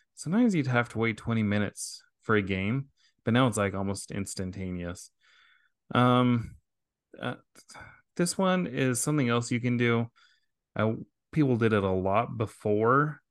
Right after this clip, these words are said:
um, the game was out, but it was just, it's making proxies, especially if you're just playing with your family or friends. Having proxies of these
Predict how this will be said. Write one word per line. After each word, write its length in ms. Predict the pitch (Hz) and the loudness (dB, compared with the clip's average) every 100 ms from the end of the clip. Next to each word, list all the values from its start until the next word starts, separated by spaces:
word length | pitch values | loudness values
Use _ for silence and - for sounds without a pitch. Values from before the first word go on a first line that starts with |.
| _ _ _ _ _ _ | _ _ _ _ _ _
um, 360 | 104 110 110 110 113 | -6 -4 -2 -4 -2
the 140 | 120 | -2
game 340 | 110 110 117 117 | -2 -4 -2 0
was 160 | 113 | 0
out, 320 | 110 120 131 135 | 0 0 -4 -2
but 100 | 117 | 0
it 40 | |
was 100 | 113 107 _ | 0 -4 _
just, 320 | 175 147 - | -4 -4 -8
it's 220 | - - | -8 -4
making 340 | 147 143 139 120 | -2 -2 -2 -2
proxies, 580 | 127 131 - 101 95 - _ - _ _ _ | -2 -4 -4 -4 -4 -8 _ -20 _ _ _
especially 520 | 127 - 143 135 135 | -8 0 0 2 0
if 120 | 120 120 | 0 -2
you're 100 | 110 | 0
just 280 | 110 - | -2 -4
playing 420 | - 107 104 107 104 | -6 -2 0 0 -2
with 160 | 101 | -4
your 120 | 98 | -8
family 560 | 95 117 117 120 123 117 | -4 0 2 4 2 2
or 120 | 98 | -2
friends. 560 | - 120 117 113 110 - _ _ _ _ _ - | -2 0 2 0 -2 -6 _ _ _ _ _ -2
Having 560 | 107 113 113 110 110 - _ _ _ _ - | 0 2 0 -2 -4 -8 _ _ _ _ -10
proxies 520 | 110 104 - 107 101 | -4 -4 -2 -2 0
of 180 | 104 95 | 0 0
these 400 | 101 98 95 | -2 -2 -4